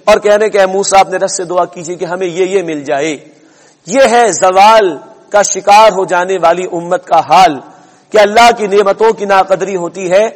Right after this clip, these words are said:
اور دنیا پرستی میں قوم مبتلا ہو جاتی ہے۔ اب اللہ رب العزت کا تبصرہ آ رہا ہے موسیٰ علیہ السلام کی زبان مبارک کے ذریعے سے۔ قَالَ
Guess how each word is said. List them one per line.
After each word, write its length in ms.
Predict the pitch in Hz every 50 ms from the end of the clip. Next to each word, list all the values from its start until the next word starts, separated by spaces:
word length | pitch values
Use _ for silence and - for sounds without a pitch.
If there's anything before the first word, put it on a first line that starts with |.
| - - - -
اور 160 | 196 214 208
دنیا 360 | 160 - 220 208 233 247 247
پرستی 520 | 240 240 214 214 220 214 - - 233 233 233
میں 120 | 214 214
قوم 280 | 202 - 190 196 196 190
مبتلا 380 | 185 175 - 180 180 175 175
ہو 140 | 165 143 151
جاتی 440 | 143 143 143 139 - 156 156 127 104
ہے۔ 80 | 123 123 - _ _ _ -
اب 140 | 180 190 196
اللہ 260 | 190 190 208 214 202
رب 180 | 185 185 165 180
العزت 420 | 165 - 175 151 - 170 156 -
کا 80 | - -
تبصرہ 380 | - 160 - - - 156 151 -
آ 120 | - 143 139
رہا 280 | 135 131 151 147 127
ہے 100 | 120 127 - - _ _ _ _ _ _ _ _ _ _ _ _ _ _ _ _ _ _ _ 180
موسیٰ 260 | 202 202 - 190 180
علیہ 120 | 185 180
السلام 380 | 170 - - 160 160 160 151 156
کی 180 | - 160 165 160 _ - - -
زبان 280 | 185 175 175 175 175 180
مبارک 500 | 180 165 156 147 151 156 160 165 160 160
کے 100 | - 147
ذریعے 280 | 135 156 151 151 139
سے۔ 240 | - - - - - - _ _ _ _ _ _ _ _ _ _ _
قَالَ 320 | - - 349 359 349 -